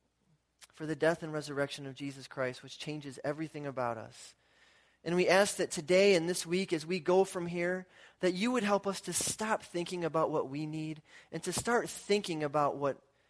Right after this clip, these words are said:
others need. To start listening and watching and taking care to notice what people need. And then that we would put ourselves in your way so that you can use us to love others and to meet their needs.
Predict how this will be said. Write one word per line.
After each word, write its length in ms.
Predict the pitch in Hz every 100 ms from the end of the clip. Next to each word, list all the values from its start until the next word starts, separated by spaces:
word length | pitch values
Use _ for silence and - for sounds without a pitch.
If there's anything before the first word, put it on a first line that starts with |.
| _ _ _ _ _ _ _ -
others 400 | 156 143 131 127
need. 340 | 117 107 113 - _ _ _ -
To 80 | 190
start 300 | - 240 160
listening 600 | 170 208 208 202 208 175
and 200 | 156 147
watching 600 | 175 196 - 196 196 147
and 160 | 160
taking 400 | - 240 - 226
care 360 | - 208 196 170
to 100 | 160
notice 840 | 151 196 254 147 123 - - - _ _ _ - - _ _ _ _ _ _ _ _ _ _ -
what 180 | 185 -
people 320 | 214 202 190
need. 460 | 180 208 151 107 104 _ _ _ _ _ -
And 140 | 165
then 120 | 220 233
that 120 | 190
we 80 | 196
would 160 | 165
put 160 | - 196
ourselves 380 | 190 185 165 170
in 100 | 156
your 140 | 147
way 180 | 147 143
so 140 | 147
that 100 | 131
you 140 | 151 170
can 200 | 160 139
use 240 | 135 123
us 440 | 117 123 - - _ _ _ _ _ _ _ _ _ _
to 80 | 160
love 300 | 147 156 135
others 480 | 123 110 110 - -
and 100 | 135
to 100 | 147
meet 200 | 139 135
their 140 | 135 127
needs. 460 | 117 110 107 -